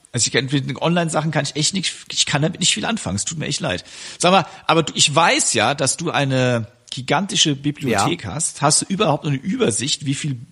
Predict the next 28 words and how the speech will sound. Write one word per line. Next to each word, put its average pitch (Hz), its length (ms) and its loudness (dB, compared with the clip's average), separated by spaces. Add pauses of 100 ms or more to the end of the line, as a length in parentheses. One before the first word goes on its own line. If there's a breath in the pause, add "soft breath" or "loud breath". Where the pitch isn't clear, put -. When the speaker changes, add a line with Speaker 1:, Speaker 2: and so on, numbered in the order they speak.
(120)
Speaker 1:
Schlagzeuglehrbücher 120 1300 0
du 101 140 -12
besitzt? - 420 -8
Speaker 2:
Nee, 147 320 6
und 143 160 2
ich 139 80 0
hab 156 140 4
mich 143 140 -6
tatsächlich 151 400 2
auch 131 120 -4
dabei 120 300 2
schon 139 180 -2
ertappt, 135 400 -4
dass 120 140 -4
ich - 100 -8
mir 127 100 4
mal 123 160 4
ein 104 140 2
Buch - 160 -12
zweimal 101 380 2
gekauft 78 440 -6
hab. - 120 -10
Das - 120 -8
fand 104 180 0
ich 98 80 -8
ein 98 60 -10
bisschen 98 240 -6
peinlich. 92 460 0